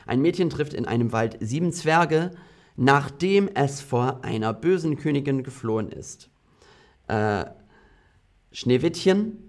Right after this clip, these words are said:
Aschenputtel oder Hänsel und Gretel? Sehr, sehr gut. Gut gemacht. Schneewittchen. Schneewittchen und die sieben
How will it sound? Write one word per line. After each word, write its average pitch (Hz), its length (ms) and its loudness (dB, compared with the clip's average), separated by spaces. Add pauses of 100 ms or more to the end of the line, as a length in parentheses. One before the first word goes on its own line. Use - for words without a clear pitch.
(300)
Aschenputtel 175 760 0
oder 135 320 2
Hänsel 139 420 -2
und 120 160 -2
Gretel? 107 520 -4 (960)
Sehr, 110 600 2
sehr 107 340 -2
gut. 220 540 -4 (300)
Gut 139 180 -6
gemacht. 143 560 0 (240)
Schneewittchen. 117 1200 0
Schneewittchen 170 920 -2 (240)
und 160 480 2 (280)
die 131 220 0
sieben 151 800 0